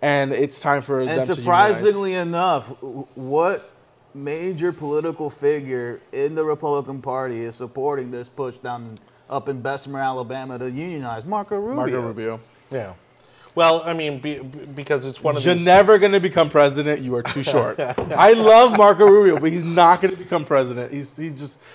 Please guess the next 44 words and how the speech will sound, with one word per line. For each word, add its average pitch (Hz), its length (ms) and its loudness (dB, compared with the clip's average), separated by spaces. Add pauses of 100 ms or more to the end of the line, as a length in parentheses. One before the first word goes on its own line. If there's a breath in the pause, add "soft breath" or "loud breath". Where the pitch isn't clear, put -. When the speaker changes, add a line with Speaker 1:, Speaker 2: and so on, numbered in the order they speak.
(180 soft breath)
Speaker 1:
it 151 140 -2
doesn't 202 240 4
happen. 208 500 2
I 165 200 6
don't 190 160 4
wanna 202 180 4
sound 180 340 0
biased. 160 440 4
I 147 80 4
Speaker 3:
Yeah. 156 100 2
Speaker 1:
love 165 220 4
him 175 80 -8
to 160 100 -4
death. 185 220 4
I'm 143 120 0
getting, 165 280 -4
I'm 131 80 -8
probably 180 180 0
gonna 139 100 -6
shoot 139 140 -12
myself 131 260 -4
in 135 80 -10
the 127 60 -10
foot - 300 -2 (120 loud breath)
Speaker 3:
But 180 100 4
Speaker 1:
by 208 80 8
Speaker 3:
I 214 40 8
think, 226 140 2
Speaker 1:
saying, 185 120 2
Speaker 3:
I 160 60 4
Speaker 1:
calling 185 140 6
Speaker 3:
think 180 100 0
Speaker 1:
it 180 40 4
Speaker 3:
this 202 100 4
Speaker 1:
out. 165 60 0
Speaker 3:
was 139 100 -6
Marco's 131 420 -2
way 117 140 -6
to 110 80 -6
push 120 260 -6
back 113 320 -6
against 107 380 -14
a-, 110 300 -8
Amazon, 101 680 -10